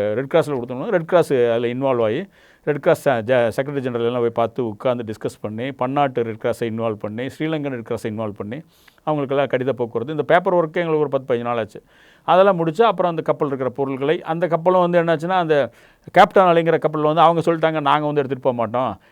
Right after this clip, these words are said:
என்னை அவன் மிரட்டிட்டான், இன்னைக்கு கொண்டு போய் மறுபடியும் நின்னோம்னா, ஏதாச்சும் குண்டு வச்சு தாக்குனா நான் ஒண்ணும் பண்ண முடியாது, அதனால நாங்க வரமாட்டோம்" அப்படின்ட்டான். அப்புறம் அந்த கப்பல்ல இருக்கிறத பொருள்களை இறக்கி, கிளியரா பேக் பண்ணி, கண்டெய்னர் வச்சு, வேற ஒரு கப்பல்,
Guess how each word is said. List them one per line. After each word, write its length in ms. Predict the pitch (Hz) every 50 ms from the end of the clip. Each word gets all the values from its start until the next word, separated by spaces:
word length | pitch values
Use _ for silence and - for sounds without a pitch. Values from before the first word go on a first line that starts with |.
| _ _
என்னை 220 | 127 131 143 143
அவன் 140 | 139 131 123
மிரட்டிட்டான், 460 | 120 131 143 147 160 147 135 135 131
இன்னைக்கு 220 | 131 127 139 131 127
கொண்டு 240 | - 156 165 175 170
போய் 160 | 175 175 170
மறுபடியும் 540 | 151 151 151 151 165 156 143 139 135 135 139
நின்னோம்னா, 320 | 151 160 165 156 156 170
ஏதாச்சும் 280 | 170 156 156 147 143 131
குண்டு 200 | 139 151 151 151
வச்சு 220 | 143 - - 143
தாக்குனா 240 | 135 127 131 135 143
நான் 140 | 139 123 123
ஒண்ணும் 160 | 123 135 127
பண்ண 160 | 123 120 127
முடியாது, 460 | 120 117 110 113 120 120 107 92 - _ _ _ _ _
அதனால 240 | - 120 127 139 139
நாங்க 280 | 120 123 131 123 120
வரமாட்டோம்" 340 | 123 135 131 120 113 123 113
அப்படின்ட்டான். 280 | 101 104 95 95 110 - _ _ _ _ _ _ _
அப்புறம் 260 | - - - 135 123
அந்த 200 | 123 147 165 175
கப்பல்ல 280 | 170 - 170 156 175 165
இருக்கிறத 340 | 151 151 143 135 139 143 147
பொருள்களை 480 | 135 - 139 139 139 139 131 139 131
இறக்கி, 480 | 117 117 127 135 127 - 147 156 202 - - - - 156 - _
கிளியரா 240 | - 147 147 151 151
பேக் 280 | 147 - 131 135 127 -
பண்ணி, 240 | - 123 117 120 147
கண்டெய்னர் 380 | - - 135 131 131 143 135 127
வச்சு, 440 | 117 117 110 107 - 151 196 - _ _ _ _ _ _ -
வேற 280 | 131 156 185 196 190
ஒரு 80 | 175 -
கப்பல், 360 | - 143 127 - 135 110